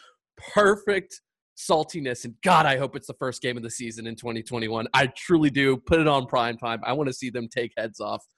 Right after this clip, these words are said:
That would be fantastic. But I'm most shocked by the fact that Washington saw that.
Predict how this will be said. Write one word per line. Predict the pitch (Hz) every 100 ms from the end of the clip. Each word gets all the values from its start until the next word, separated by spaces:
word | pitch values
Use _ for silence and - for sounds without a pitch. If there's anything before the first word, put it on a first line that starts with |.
| _ _ -
That |
would | 127
be | 120
fantastic. | 113 113 107 107 110 - 98 - _ _ _ _ _ _ _ _ _ _ _ _ -
But | 247
I'm | 196 294 330
most | 180 190 185
shocked | - 139 147
by | -
the | 139
fact | 127 120 123 139
that |
Washington | 107 135 233 269 226 160
saw | - 123 120
that. | 107 95